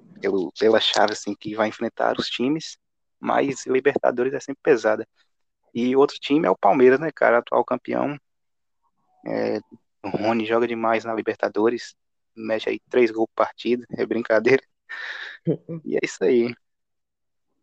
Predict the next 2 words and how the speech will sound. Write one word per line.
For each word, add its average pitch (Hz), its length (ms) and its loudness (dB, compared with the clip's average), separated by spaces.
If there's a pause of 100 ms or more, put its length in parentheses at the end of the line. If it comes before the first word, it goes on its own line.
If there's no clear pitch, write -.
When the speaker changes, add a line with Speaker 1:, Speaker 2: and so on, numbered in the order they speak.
(1500)
Speaker 2:
O 147 80 0
Rony, 160 560 4